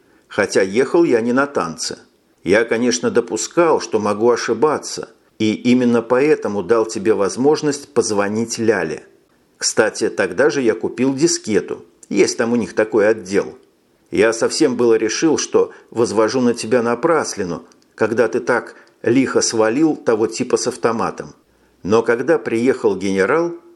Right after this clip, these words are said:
все встало на свои места. Ты ведь работаешь на него?» Леннон кивнул. «Вот-вот. А теперь ты приходишь сюда. Зачем, спрашивается?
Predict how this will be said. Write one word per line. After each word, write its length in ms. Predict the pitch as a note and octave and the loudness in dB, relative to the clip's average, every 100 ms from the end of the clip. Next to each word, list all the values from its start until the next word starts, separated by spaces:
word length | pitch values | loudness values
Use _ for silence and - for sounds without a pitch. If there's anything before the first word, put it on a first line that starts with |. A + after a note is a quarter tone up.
| _ _ | _ _
все 280 | - - B2+ | -6 0 0
встало 380 | B2+ - B2+ A#2+ | 0 0 2 2
на 100 | A#2 | 0
свои 340 | - A2+ A2 | 0 2 2
места. 540 | A2 A2 - E2 - - _ _ _ _ _ | 0 -4 -4 -6 -6 -12 _ _ _ _ _
Ты 120 | - G#2 | -2 0
ведь 300 | G2+ - - | 0 -2 -2
работаешь 600 | G#2 F#2 A2+ A2+ G2 - | 0 2 0 0 0 -2
на 100 | G2 | -4
него?» 500 | F#2+ F#2+ D3+ E3+ - _ _ _ _ _ _ | -2 2 2 0 -16 _ _ _ _ _ _
Леннон 600 | E2+ E2 G2 C3+ D#3 D#3+ | -2 2 2 2 -2 -2
кивнул. 720 | - C3+ C3+ G#2+ D#2+ C#2 - _ _ _ _ _ _ | -2 -4 -2 -2 -4 -6 -12 _ _ _ _ _ _
«Вот-вот. 840 | F2 F#2 D#3+ F3+ A2 F#2+ F#2 E2 - - - - | 2 4 4 2 -2 2 2 0 -10 -20 -18 -4
А 140 | A#2+ | -2
теперь 360 | A#2 E3+ C4 B3 | -2 -2 -2 0
ты 100 | F#3+ | -2
приходишь 580 | E3+ B2+ E3+ E3+ D#3+ - | 0 0 0 2 0 0
сюда. 580 | D3 A2+ F2+ D#2+ D2+ - _ _ _ - | -2 0 -2 -2 -8 -16 _ _ _ -16
Зачем, 640 | - - F3 F3+ E3 D3+ | -6 0 0 0 0 0
спрашивается? 1080 | C#3 - C3+ A#2+ - A2+ G#2 F#2+ - E2+ E2+ | -2 0 0 0 -2 0 0 0 -4 -6 -6